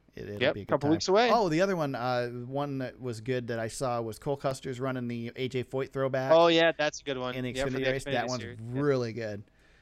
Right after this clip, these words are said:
Speaker 1: So,
Speaker 2: Yeah.
Speaker 1: very cool,
Speaker 2: Yeah.
Speaker 1: very cool.
Speaker 2: Yep.
Speaker 1: Love it. Can't wait.
Speaker 2: Yep.
Speaker 1: Um, Casey Kane says he wants to stay at Levine Family Racing, or he'd like to.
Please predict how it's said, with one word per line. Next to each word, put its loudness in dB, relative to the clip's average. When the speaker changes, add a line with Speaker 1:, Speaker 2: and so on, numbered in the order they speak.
Speaker 1:
So, -6
Speaker 2:
Yeah. 0
Speaker 1:
very 2
cool, -4
Speaker 2:
Yeah. 0
Speaker 1:
very -4
cool. -10
Speaker 2:
Yep. -8
Speaker 1:
Love -2
it. -12
Can't -6
wait. -8
Speaker 2:
Yep. -12
Speaker 1:
Um, 4
Casey 2
Kane -2
says 0
he -4
wants -4
to -12
stay -4
at 0
Levine -2
Family -4
Racing, -4
or 0
he'd -6
like 0
to. -4